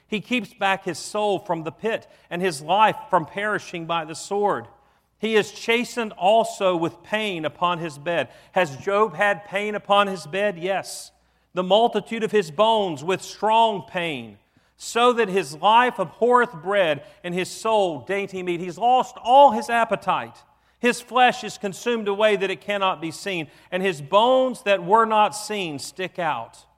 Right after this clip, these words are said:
Yea, his soul draweth near unto the grave, and his life to the destroyers. This sounds like a horrible thing that God is doing. He said, "This is what God does to man. He brings pain. He brings some suffering.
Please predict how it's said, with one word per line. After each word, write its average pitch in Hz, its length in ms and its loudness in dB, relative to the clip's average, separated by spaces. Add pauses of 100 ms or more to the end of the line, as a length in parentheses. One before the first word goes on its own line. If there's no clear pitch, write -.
(640)
Yea, 165 320 0
his 147 180 -8
soul 170 560 -2
draweth 170 480 0
near 170 240 -6
unto 165 160 -8
the 151 120 -14
grave, 135 440 -4 (300)
and 135 100 -12
his 131 180 -10
life 139 380 0 (280)
to 156 100 -10
the 139 140 -12
destroyers. 127 880 -10 (420)
This 214 180 -6
sounds 226 380 0
like 190 200 2
a 175 60 6
horrible 220 560 4
thing 233 380 -2
that 170 160 -8
God 214 300 8
is 143 180 -6
doing. 214 300 -2
He 175 80 -10
said, 185 180 -10
"This 269 220 -2
is 254 120 -10
what 220 280 -2
God 214 320 2
does 247 440 4
to 208 100 -10
man. 226 420 -4 (240)
He 226 160 -4
brings 262 580 0
pain. 233 520 -4 (180)
He 254 160 -2
brings 247 680 0
some 214 200 -8
suffering. 214 600 -2